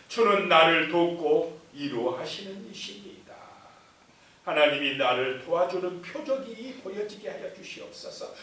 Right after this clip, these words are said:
증거들이 나타나게 하여 주시옵소서. 그래야 저 세상 사람들이, 저 대적들이 우리를 함부로 대하지 못하옵나이다 라고 하는 것입니다.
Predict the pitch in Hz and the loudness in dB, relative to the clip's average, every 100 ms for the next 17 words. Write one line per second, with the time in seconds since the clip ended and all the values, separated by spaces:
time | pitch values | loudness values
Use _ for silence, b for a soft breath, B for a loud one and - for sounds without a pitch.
0 | B - 247 269 320 320 277 285 269 269 | B -6 -4 -2 -2 6 6 6 2 4
1 | 240 240 285 214 233 226 226 226 226 - | 4 2 -2 -2 -2 -2 0 0 -2 -8
2 | - - - - - - B B - 339 | -6 -6 -6 -8 -8 -10 B B 2 6
3 | 311 269 277 269 269 269 294 247 262 247 | 10 10 12 10 8 4 4 4 2 2
4 | 233 220 226 226 202 - - - 330 349 | 2 2 2 0 0 -4 -6 2 8 8
5 | 349 277 302 262 254 - 226 226 175 - | 8 2 8 8 8 2 -2 -2 -4 -6
6 | - 254 240 233 214 196 220 220 196 196 | -10 -4 0 4 4 4 0 0 0 2
7 | 190 170 175 - - - - _ _ _ | 0 0 -2 -6 -8 -12 -20 _ _ _
8 | _ 95 - - - 101 101 101 - 143 | _ -16 -14 -16 -20 -20 -20 -20 -20 -18
9 | - - 190 202 196 220 - - - - | -20 -18 -18 -14 -14 -14 -16 -16 -16 -18
10 | - - - - | -20 -20 -20 -20